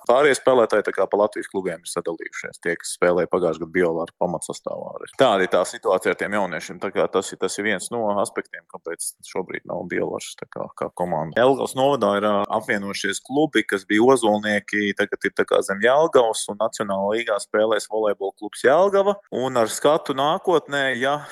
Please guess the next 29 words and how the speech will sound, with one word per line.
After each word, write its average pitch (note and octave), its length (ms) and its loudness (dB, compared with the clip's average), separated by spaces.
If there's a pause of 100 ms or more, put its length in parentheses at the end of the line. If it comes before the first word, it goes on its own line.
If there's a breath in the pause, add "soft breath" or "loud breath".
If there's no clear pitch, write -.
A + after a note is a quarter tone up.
(140)
klubs B2+ 320 -6
attīstīsies A#2+ 920 -2
un A2 120 -10
progresēs A#2+ 580 -2
spēlētāji, D3 580 2
protams, G#2+ 360 -10
viņi - 180 -14
izskata - 380 2
varbūtību, G#2 600 2
ka G2 100 4
arī G2 140 2
nākošais A2 380 0
gadu G2 140 4
jau G2 80 6
var G#2 140 8
atgriezties - 520 -4
Baltijas G#2+ 380 -4
līgā, G2+ 220 -2
vai G2 140 0
tas G#2+ 160 -2
būs F#2+ 180 -14
Biolārs C3 460 0
vai G#2 160 0
atsevišķi A2+ 480 -4
Jelgavas B2 380 0
klubs, - 260 -16
bet G2+ 180 -8
tā G2 140 -6
kā F#2+ 140 0